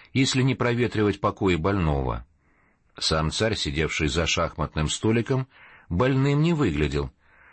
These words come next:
Мощные плечи развернуты, спина прямая, борода ухожена,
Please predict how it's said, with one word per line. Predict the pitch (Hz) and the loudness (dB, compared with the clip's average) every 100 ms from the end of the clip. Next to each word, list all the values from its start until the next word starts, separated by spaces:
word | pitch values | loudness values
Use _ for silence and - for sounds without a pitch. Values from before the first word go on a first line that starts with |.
| - - | -16 0
Мощные | 76 78 - 82 | 0 0 0 -2
плечи | 90 95 95 | 0 0 0
развернуты, | 87 80 78 80 95 98 95 90 92 | 0 0 0 0 2 2 0 0 -2
спина | - 95 101 117 | -2 -2 0 -2
прямая, | - 82 82 104 110 95 - - - | -2 0 0 2 0 -2 -6 -20 -12
борода | 85 92 123 185 | -4 -2 0 0
ухожена, | 165 - 107 90 95 87 | -2 0 0 2 2 0